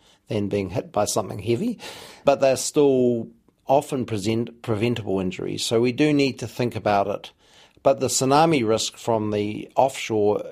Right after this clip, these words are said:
earthquake risk does present a life safety risk that engineering and other will not eliminate. Or an evacuation may be in some cases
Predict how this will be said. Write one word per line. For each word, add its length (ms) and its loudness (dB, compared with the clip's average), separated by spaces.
earthquake 460 -2
risk 280 -4
does 240 2
present 440 -6
a 80 -2
life 200 0
safety 400 -6
risk 340 -6
that 400 -2
engineering 640 0
and 140 -2
other 360 0
will 140 2
not 240 2
eliminate. 720 -4
Or 380 6
an 200 0
evacuation 760 0
may 200 2
be 120 -4
in 120 -2
some 200 -6
cases 520 -6